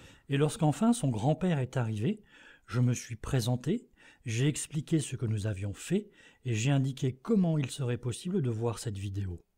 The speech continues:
Dans cette situation précise, mon devoir de modeste éducateur en astronomie m'interdisait d'imposer à cette petite fille le silence. La laisser libre de parler à son grand-père et à ses parents de ce qu'elle avait observé et de ce que je lui avais expliqué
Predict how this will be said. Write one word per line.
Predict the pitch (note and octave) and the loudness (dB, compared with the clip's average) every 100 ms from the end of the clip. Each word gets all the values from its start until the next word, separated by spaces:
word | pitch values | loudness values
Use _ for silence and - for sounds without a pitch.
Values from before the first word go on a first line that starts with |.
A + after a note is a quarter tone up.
| _ _ _ _ _ _ _ _ - | _ _ _ _ _ _ _ _ -2
Dans | C3 | 0
cette | F3 E3+ | 2 0
situation | F#3 - F#3 - A3+ | -2 0 0 2 2
précise, | G#3+ E3 - - A#3+ D3+ - _ - - _ | 2 -4 -2 2 4 4 -2 _ -20 -20 _
mon | C3+ C#3+ | 0 4
devoir | C3+ D3 E3 G#3 F3 | 4 4 2 2 2
de | B2+ | 0
modeste | A#2+ B2 C#3+ D3 F3 - | 2 4 4 4 2 0
éducateur | C3+ B2 B2 C3 D3+ | -2 -2 -2 -2 0
en | B2 A#2+ | 0 0
astronomie | A#2 - A#2+ A#2 B2 G3 - - - _ - | -4 -4 -2 2 2 2 -2 -20 -20 _ 0
m'interdisait | C#3+ G3+ G3+ E3+ D3+ C#3 D3 | 4 4 4 2 2 2 2
d'imposer | A#2+ - A#2+ B2+ | 0 -2 -2 -2
à | A#2+ | -2
cette | - A#2+ | -4 -6
petite | - A2+ A2 | -6 -8 -8
fille | - A#2+ | -6 -4
le | G#2+ G2+ | -4 -4
silence. | - G#2 G2 F2 - - _ _ _ _ - | -6 -6 -6 -6 -14 -18 _ _ _ _ -4
La | C3 | 0
laisser | C#3 E3+ | 0 2
libre | G3 G#3 D3+ | 2 4 2
de | |
parler | C#3 D3 D3 | 2 0 0
à | C3+ | 0
son | B2 C3+ | -2 -2
grand-père | A#2 C#3+ - E3+ C3+ | 0 0 0 0 2
et | |
à | A#2 | 0
ses | - | -4
parents | - B2 D3+ | -6 -2 0
de | A#2+ | -2
ce | - | -2
qu'elle | A#2 | -4
avait | G#2 G#2 | -2 -2
observé | D3 - D#3 C#3+ C#3+ G#3+ - - _ | -4 -2 -2 0 0 -2 -10 -20 _
et | A#2+ | -2
de | A2 | -2
ce | - | 0
que | C3+ | 0
je | B2+ | 2
lui | A#2+ A#2 | 2 2
avais | G#2 A#2 | 2 0
expliqué | E3+ - D#3 - C#3 D#3 | -2 -6 -6 -4 -4 -4